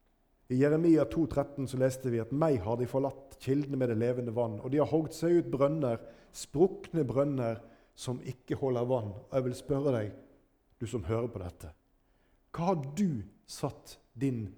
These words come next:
lit til? Og det du har satt din lit til, har du prøvd det på Guds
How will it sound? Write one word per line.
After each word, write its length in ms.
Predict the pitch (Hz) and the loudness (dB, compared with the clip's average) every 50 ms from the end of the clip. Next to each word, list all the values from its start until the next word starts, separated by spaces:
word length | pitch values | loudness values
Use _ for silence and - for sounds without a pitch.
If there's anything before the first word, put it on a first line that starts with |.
| - - 110 | -8 -4 -2
lit 400 | 113 123 117 92 - - - - _ _ _ - - | 0 0 -2 -2 -6 -12 -20 -20 _ _ _ -10 -8
til? 140 | 123 110 - - - _ _ _ _ _ _ _ _ _ _ _ _ _ _ _ _ _ _ _ _ _ _ _ _ _ _ _ _ _ _ _ _ _ | -8 -8 -8 -12 -20 _ _ _ _ _ _ _ _ _ _ _ _ _ _ _ _ _ _ _ _ _ _ _ _ _ _ _ _ _ _ _ _ _
Og 240 | - 165 156 139 135 | 2 4 4 4 6
det 220 | - 226 214 196 175 175 | 8 8 10 10 8 6
du 80 | 185 175 | 6 6
har 100 | 170 165 - | 4 2 4
satt 380 | - 185 - - - - - - | 4 2 2 2 0 -8 -2 4
din 220 | - 175 175 156 151 | 8 8 8 8 8
lit 240 | 165 165 160 165 - - | 6 6 6 4 2 2
til, 180 | 156 131 113 104 - - - - _ _ _ _ _ _ _ _ | 2 2 2 0 -4 -8 -16 -20 _ _ _ _ _ _ _ _
har 160 | - - 170 175 | 6 8 10 12
du 80 | 196 185 190 | 12 10 10
prøvd 640 | - - 196 196 196 208 214 214 196 170 156 151 156 151 139 139 | 6 2 4 6 8 8 8 8 6 4 2 -2 -2 -2 0 2
det 160 | 165 151 120 92 - - - - - - - _ _ _ | 2 2 2 0 -4 -10 -18 -20 -20 -20 -20 _ _ _
på 140 | - 147 139 131 131 | 2 2 2 4 6
Guds 300 | 170 170 170 - - - | 4 4 4 2 -8 -10